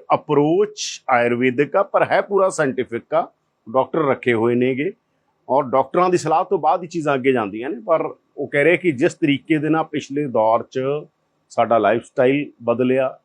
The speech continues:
ਜਾਂ ਅਸੀਂ ਬਦਲੇ ਹਾਂ, ਜਾਂ ਸਮਾਜ ਬਦਲਿਆ, ਉਹਨੇ ਸਭ ਤੋਂ ਜ਼ਿਆਦਾ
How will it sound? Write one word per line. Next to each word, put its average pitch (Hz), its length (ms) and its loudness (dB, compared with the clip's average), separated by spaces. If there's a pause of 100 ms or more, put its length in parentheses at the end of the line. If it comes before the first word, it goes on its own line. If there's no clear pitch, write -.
ਜਾਂ 120 340 -4
ਅਸੀਂ 175 240 -4
ਬਦਲੇ 143 360 2
ਹਾਂ, 143 100 -4
ਜਾਂ 139 120 -2
ਸਮਾਜ 131 400 0
ਬਦਲਿਆ, 107 520 -2 (560)
ਉਹਨੇ 202 240 4
ਸਭ 208 180 -4
ਤੋਂ 214 240 -2
ਜ਼ਿਆਦਾ 135 520 0